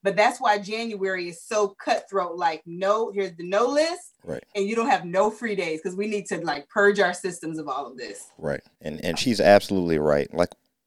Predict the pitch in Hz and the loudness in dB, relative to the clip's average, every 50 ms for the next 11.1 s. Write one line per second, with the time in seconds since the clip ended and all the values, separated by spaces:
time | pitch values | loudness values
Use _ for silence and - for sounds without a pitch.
0 | _ - 117 123 - - 113 107 110 113 113 110 107 110 107 98 95 - - 107 | _ -6 -4 0 2 4 4 4 4 2 2 2 4 4 4 4 4 4 6 6
1 | 98 95 90 87 92 82 - _ _ - 110 101 104 113 123 117 - - - - | 6 6 6 4 2 0 -2 _ _ 0 2 4 4 4 4 4 4 4 4 4
2 | 110 98 - 90 82 - - 92 82 80 78 78 78 76 76 73 71 78 73 - | 2 2 2 0 2 6 6 6 6 4 2 0 0 0 0 0 -2 -4 -4 -2
3 | - 71 67 67 - - _ _ _ - 107 110 107 120 123 - - 101 90 87 | 0 0 0 -2 -4 -8 _ _ _ -4 -2 2 6 6 6 6 6 6 8 8
4 | 80 76 73 71 65 - - _ _ _ - - 101 95 95 92 104 123 135 131 | 8 6 4 -2 -4 -6 -10 _ _ _ 2 6 8 8 8 8 8 6 6 4
5 | - 139 127 120 113 104 110 104 104 104 98 - 101 92 95 98 98 101 101 95 | 0 -4 -4 -2 0 2 4 4 4 4 2 0 -2 -2 0 0 0 0 0 -2
6 | 90 87 87 85 82 82 82 82 - - 92 87 80 71 85 95 95 90 82 80 | -2 -2 0 0 2 2 0 0 0 -2 -4 -4 -4 0 2 2 4 4 4 4
7 | 78 76 76 76 - _ _ _ 90 90 92 85 90 87 90 92 95 98 95 95 | 2 2 0 -4 -8 _ _ _ _ -6 -6 -4 -2 -2 0 2 6 6 6 6
8 | 101 107 98 90 85 78 - 85 82 82 80 80 78 - - - 92 87 80 80 | 4 2 2 2 2 0 -2 -4 -6 -6 -6 -8 -8 -10 -6 -2 0 0 2 2
9 | 85 82 82 92 90 - 98 82 80 98 123 147 131 107 98 82 80 78 76 - | 0 2 2 2 4 4 4 4 6 8 8 8 8 6 2 0 -2 -4 0 4
10 | 92 82 82 82 80 76 82 82 - - 98 85 82 78 78 76 73 73 69 - | 6 6 6 6 4 4 2 4 6 6 8 8 8 8 8 8 6 6 2 -2
11 | _ | _